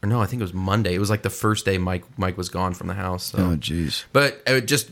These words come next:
Speaker 1: reminded me of, you know, like, family's so great and it's so important to me. And that, that place, you know, Central Illinois, it certainly doesn't mean a whole lot to a lot of people. Um, but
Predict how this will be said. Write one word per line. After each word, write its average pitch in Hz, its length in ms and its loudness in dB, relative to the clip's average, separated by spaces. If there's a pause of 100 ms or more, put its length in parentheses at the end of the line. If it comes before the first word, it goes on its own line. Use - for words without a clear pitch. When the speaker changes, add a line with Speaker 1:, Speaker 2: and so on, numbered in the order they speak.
Speaker 1:
reminded 120 560 4
me 98 400 0 (120)
of, 92 520 -2 (180)
you 101 80 -6
know, 92 140 0
like, 90 360 -2 (340)
family's 143 500 4
so 123 220 2
great 98 500 0
and 92 140 -4
it's 92 100 -4
so 107 160 2
important 101 400 0
to 107 60 2
me. 113 220 2
And 92 200 -2
that, - 320 -6
that 101 200 0
place, 101 460 0 (840)
you 120 80 0
know, 98 100 2
Central 117 400 4
Illinois, 101 340 2
it 92 140 -6
certainly 104 260 2
doesn't 98 240 0
mean 98 180 0
a 92 60 -2
whole 98 160 -2
lot 92 240 0
to 95 100 -6
a - 20 -2
lot 98 240 4
of - 60 -6
people. 92 360 -6 (320)
Um, 95 500 0
but 98 360 2